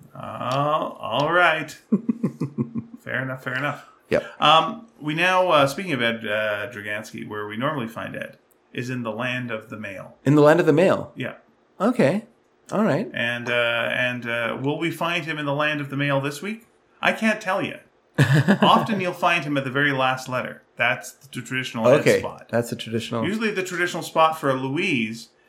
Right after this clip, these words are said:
Speaker 1: is, like, number one spot.
Speaker 2: Number one spot.
Speaker 1: But what's the case this week? I, I honestly don't know.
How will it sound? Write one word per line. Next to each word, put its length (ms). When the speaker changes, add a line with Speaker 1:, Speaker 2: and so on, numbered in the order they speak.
Speaker 1:
is, 320
like, 360
number 300
one 220
spot. 240
Speaker 2:
Number 180
one 160
spot. 320
Speaker 1:
But 260
what's 440
the 100
case 260
this 180
week? 220
I, 300
I 180
honestly 360
don't 220
know. 200